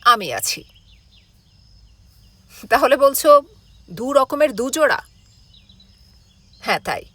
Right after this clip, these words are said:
তবে আর কোনো অসুবিধা থাকবে না। কি, ঠিক বলিনি? ঠিক না বলে আমার উপায় থাকে না। যে মেয়ে আমাদের ধরাছোঁয়ার বাইরে, তার জন্য দু জোড়া কেন,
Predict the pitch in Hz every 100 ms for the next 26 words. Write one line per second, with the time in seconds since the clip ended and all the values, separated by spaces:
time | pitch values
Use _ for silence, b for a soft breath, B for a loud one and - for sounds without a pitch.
0 | _ _ - _ _ _ _ 156 180 587
1 | 175 190 180 139 - 143 156 156 156 -
2 | - - - _ _ _ _ _ - -
3 | 254 185 - - - 262 240 285 302 330
4 | - - - - - - - - - -
5 | - - - - - - - 175 - 214
6 | 302 339 370 370 285 233 180 160 - -
7 | - 90 - - - - - - b b
8 | b 180 285 302 285 294 294 269 294 370
9 | 311 196 240 254 - 247 240 190 196 -
10 | - - - - _ - 147 139 247 330
11 | 508 247 285 269 277 269 240